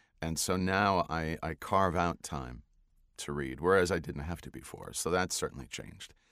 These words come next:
And, uh, frankly, the other way it's changed is I have to listen a lot more than I used to. I would listen to audiobooks before I started in this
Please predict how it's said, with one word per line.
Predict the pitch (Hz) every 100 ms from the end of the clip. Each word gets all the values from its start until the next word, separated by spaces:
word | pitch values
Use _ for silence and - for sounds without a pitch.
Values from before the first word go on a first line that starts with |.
| _ _
And, | - 135 139 - _ _ _ _ _ -
uh, | - - -
frankly, | - 113 131 104
the | 95
other | 98 120
way | 87
it's | 80
changed | - 73 90 95 -
is | 92 82 - - _ _
I | 92 104
have | 110 107
to | 101
listen | 92 120 - 62 -
a | 73
lot | 76 71
more | 76 73
than | 76 76
I | 73
used | 71 71 -
to. | - - - _ -
I | 151
would | 156
listen | 117 151 101
to | 85
audiobooks | 92 101 76 -
before | - 78 98 123 76
I |
started | 69 - 62 65
in | 62
this | 62 -